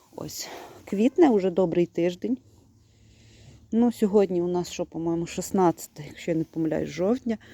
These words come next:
Тобто розквітає в першій декаді жовтня. Ось, ось вона.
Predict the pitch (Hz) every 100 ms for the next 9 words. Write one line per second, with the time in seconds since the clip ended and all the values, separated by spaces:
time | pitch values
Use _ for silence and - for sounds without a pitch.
0 | - - - - _ 214 - 170 160 -
1 | - - 214 208 170 175 - 156 156 -
2 | 151 151 151 143 139 143 - - - -
3 | - - 156